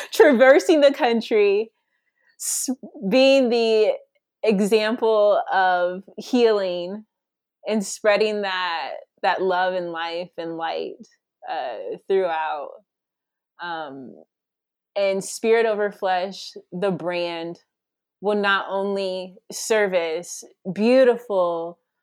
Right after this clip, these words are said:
Black women and women of color and those who love us,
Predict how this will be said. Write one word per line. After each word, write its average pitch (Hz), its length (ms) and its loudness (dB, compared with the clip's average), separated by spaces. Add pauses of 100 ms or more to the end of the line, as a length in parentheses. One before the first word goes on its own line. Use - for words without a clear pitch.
(160)
Black 208 440 2
women 180 680 -4
and 170 160 -10
women 196 260 -4
of 180 160 -12
color 170 640 -4 (800)
and 208 200 0
those 202 260 6
who 214 200 0
love 196 240 2
us, 160 520 -4